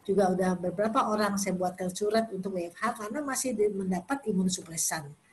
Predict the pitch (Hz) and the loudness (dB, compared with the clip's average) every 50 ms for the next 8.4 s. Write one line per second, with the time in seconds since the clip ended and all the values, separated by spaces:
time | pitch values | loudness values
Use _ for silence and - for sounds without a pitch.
0 | _ _ _ _ _ 180 185 190 196 196 180 190 185 214 254 247 - 208 190 190 | _ _ _ _ _ -2 0 2 4 6 6 6 4 4 2 0 0 0 0 0
1 | 190 - 208 180 - - - 247 214 180 185 202 254 285 285 285 269 254 233 220 | 0 0 -2 0 0 0 2 2 2 4 4 4 2 2 2 2 0 2 2 4
2 | 214 208 - 190 196 214 190 180 180 180 175 170 160 160 - - _ _ _ _ | 4 4 4 2 2 0 0 0 2 2 0 0 -2 -4 -8 -12 _ _ _ _
3 | _ - 190 208 214 226 233 311 311 247 240 247 240 233 240 240 240 247 247 285 | _ -4 -2 0 2 2 4 4 4 4 4 4 2 2 0 2 2 2 2 4
4 | 311 302 226 226 226 220 190 190 220 240 226 196 208 - - 185 208 240 240 233 | 4 2 2 2 2 2 4 4 4 4 4 4 2 0 0 0 2 2 0 -2
5 | 196 185 185 220 226 220 202 190 214 247 262 - - - - - - 240 233 233 | -4 -4 -2 0 2 4 6 6 6 4 4 0 -4 -12 -14 -6 -2 0 2 2
6 | - 208 - - 220 226 220 220 - 185 185 175 190 190 - 190 180 180 180 - | 0 0 0 2 2 2 2 2 0 -2 0 -2 -2 -4 -4 -6 -4 -4 -2 0
7 | 247 285 - 262 240 226 233 226 220 202 202 202 214 208 208 202 202 190 190 185 | 0 2 2 4 4 4 2 2 2 0 0 0 -2 -2 -2 -2 -4 -2 0 2
8 | 185 180 175 - - 302 311 | 2 2 2 2 2 2 2